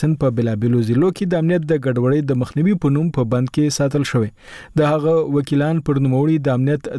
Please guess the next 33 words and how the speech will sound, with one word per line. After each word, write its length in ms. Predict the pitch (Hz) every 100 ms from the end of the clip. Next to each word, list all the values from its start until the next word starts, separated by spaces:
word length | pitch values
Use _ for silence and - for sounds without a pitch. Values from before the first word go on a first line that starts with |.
| 127
د 120 | 123
ګډوډولو 640 | 117 120 123 123 151 170 147 - - 147
تور 220 | 151 147
بې 320 | 131 120 117
بنیاده 380 | 123 135 110 110
بولي. 220 | 107 123 147 - _ - _ - _ - - - - - - - 165
د 100 | 196
امریکا 300 | 208 220 233
بهرنیو 320 | 226 202 196 214
چارو 360 | - 202 196 170
وزیر، 420 | 156 151 190 185 196 - - -
م-، 480 | 143 147 151 156 160 156 156 147
مارکو 500 | 160 175 160 - 160 165 160
روبیو، 480 | 135 165 190 147 156 202 - - _ _ -
آه، 140 | 139
پر 200 | 135 147
پاکستان 480 | 147 147 143 165 156
غږ 180 | 131 160
کړی 140 | 175 170
چې 80 | 165 151
د 200 | 143 139
هندي 340 | 131 139 131 160 143
کشمیر 400 | 147 131 143 151 151 143
په 180 | 139 131 -
پهلګام، 640 | 127 120 120 117 160 160 135
آه، 480 | - 127 123 120 117 -
کې 260 | 156 160 147
د 80 | 143
شوي 300 | - 208 208
برید 280 | 143 156 -
په 100 | 143 135
پلټنو 360 | 127 - 180
کې 80 | 175